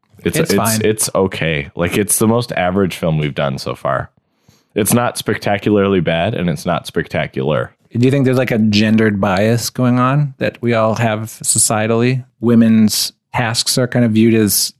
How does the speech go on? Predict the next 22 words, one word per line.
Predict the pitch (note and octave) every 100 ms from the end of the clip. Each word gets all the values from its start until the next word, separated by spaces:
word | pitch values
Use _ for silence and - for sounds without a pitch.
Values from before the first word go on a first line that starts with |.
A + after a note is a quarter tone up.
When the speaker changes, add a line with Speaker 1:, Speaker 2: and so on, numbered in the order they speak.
| _ _
Speaker 2:
superfluous | - - A2+ A#2 G#2+ B2 A#2+ A#2 - - -
or | G#2+ G2 - _ - A2 B2
as | A#2+ G#2+
less | A2+ A#2 C#3+ C#3+
important | C#3 C3 B2 - C3+ A2+
than | A#2+
men's. | A2 A2 C3+ D3 - _ -
These | B2+ A2+
women | - C#3 D#3 C3+ A#2+ -
in | A#2+
this | G#2 A2+
movie, | A#2+ A2 A2 A#2+ _ _ _
and | B2 A#2
I |
use | A2+ A#2+ A#2+
the | -
term | B2
women | A2+ A2+ A2
loosely | A2 A2 G2
'cause | G#2+ G2+
they're | F#2+
children. | G2 F#2 A2 G#2+ A#2+